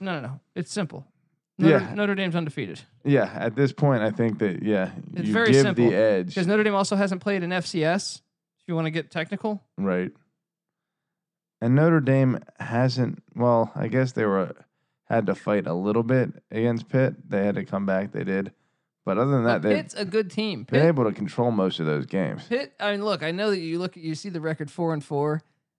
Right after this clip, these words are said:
Speaker 1: or whatever. Pitt, I think they're four and four. But Pitt, you know, Pitt, that, uh, there was some stat coming into that game saying, like, they've beaten the most teams, like, in the, ranked in the top ten for a, I don't know the fucking stat, but it was something like
Speaker 2: Yeah.
Speaker 1: that.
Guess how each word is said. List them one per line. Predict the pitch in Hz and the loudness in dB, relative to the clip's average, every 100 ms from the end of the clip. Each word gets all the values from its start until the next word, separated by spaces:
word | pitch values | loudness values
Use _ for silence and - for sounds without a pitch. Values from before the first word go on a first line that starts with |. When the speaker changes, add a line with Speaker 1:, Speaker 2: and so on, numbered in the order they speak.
| _ | _
Speaker 1:
or | 165 151 | -8 -6
whatever. | 156 160 160 | -4 -6 -6
Pitt, | 175 175 | -6 -6
I | |
think | 147 185 151 _ _ | -6 -8 -12 _ _
they're | 139 | -14
four | - 156 | -8 -8
and | 139 | -8
four. | 139 135 143 - _ _ _ _ | -6 -6 -6 -8 _ _ _ _
But | 185 165 | -8 -8
Pitt, | - 233 233 _ _ _ | 0 0 -2 _ _ _
you | 208 | -4
know, | 220 | -2
Pitt, | 196 - 196 - _ _ _ _ _ _ _ | -2 -2 -2 -4 _ _ _ _ _ _ _
that, | 180 180 _ _ - | -8 -8 _ _ -14
uh, | |
there | 180 196 | -8 -4
was | 202 | -4
some | 196 214 | -4 -6
stat | - - 180 156 - _ - | -6 -2 -2 -2 -10 _ -6
coming | 180 | -4
into | 165 165 | -2 -2
that | 135 127 | -2 -4
game | 143 135 | -4 -4
saying, | 123 131 123 | -6 -4 -4
like, | 117 117 _ | -4 -8 _
they've | 143 135 | -4 -2
beaten | 147 143 147 | -4 -4 -6
the | |
most | 123 127 123 | -4 -6 -6
teams, | - 131 123 120 _ _ _ _ _ _ | -6 -6 -6 -8 _ _ _ _ _ _
like, | 123 | -8
in | 131 | -6
the, | 131 | -6
ranked | 151 139 139 | -4 -6 -4
in | 123 | -8
the | |
top | 123 131 - | -4 -6 -4
ten | 147 127 117 - _ _ _ _ _ | -6 -6 -8 -14 _ _ _ _ _
for | 131 | -4
a, | 117 - _ _ _ | -4 -8 _ _ _
I | 156 170 | -8 -6
don't | 139 | -4
know | 107 | -8
the | 101 | -10
fucking | - - 117 | -10 -12 -12
stat, | - 120 107 | -10 -8 -6
but | 139 | -4
it | |
was | 143 | -4
something | - 180 139 123 _ - | -4 -6 -6 -8 _ -4
like | 147 | 0
Speaker 2:
Yeah. | 123 | 2
Speaker 1:
that. | 62 - | 0 -6